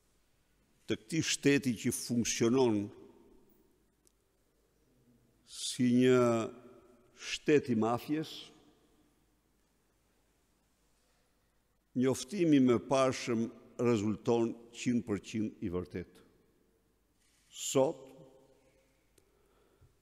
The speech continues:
nga sistemi me meks,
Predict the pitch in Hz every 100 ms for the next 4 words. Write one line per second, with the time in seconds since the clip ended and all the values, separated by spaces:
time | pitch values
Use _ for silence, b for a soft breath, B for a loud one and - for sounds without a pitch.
0 | _ _ _ - 113 131 123 - - -
1 | 123 110 - 170 165 147 123 120 117 127
2 | - - - -